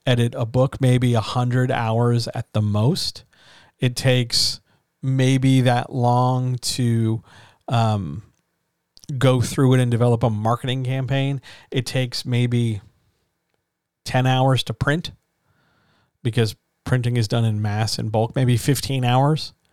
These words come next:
So you're not really looking at a whole lot of time, and it could be made faster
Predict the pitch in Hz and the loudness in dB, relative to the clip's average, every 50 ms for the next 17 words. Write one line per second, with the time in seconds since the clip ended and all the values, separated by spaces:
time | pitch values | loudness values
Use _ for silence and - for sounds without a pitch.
0 | _ _ _ _ _ _ _ _ _ _ _ - - - - 147 135 127 123 117 | _ _ _ _ _ _ _ _ _ _ _ -10 -6 0 2 2 4 4 2 -2
1 | - - _ _ _ _ - 156 135 139 139 147 151 160 - 165 156 151 151 151 | -4 -8 _ _ _ _ -4 0 0 2 4 4 2 2 2 2 2 4 4 2
2 | 139 127 123 123 127 120 - 147 135 123 123 123 113 110 - - 135 127 123 117 | 2 2 2 0 0 0 0 -2 0 2 4 4 2 2 2 2 2 4 4 2
3 | 110 107 107 107 117 117 117 110 101 - - - - - 143 147 127 104 95 80 | 2 2 2 2 2 2 0 0 -4 -6 -12 -10 -4 -2 0 0 0 0 -2 -4
4 | 85 73 69 113 - - _ _ _ _ _ _ _ _ _ _ _ _ _ - | -8 -10 -10 -14 -16 -20 _ _ _ _ _ _ _ _ _ _ _ _ _ 0
5 | 131 127 123 123 127 - - - 165 151 147 139 143 139 135 131 127 123 117 117 | 2 2 2 0 -2 -6 -2 0 0 0 2 2 2 2 4 4 4 4 4 2
6 | 113 110 - - 147 135 131 - - - 113 101 92 113 113 | 0 -2 -4 -4 -2 -2 -2 -4 -2 -2 -2 -2 -2 -4 -6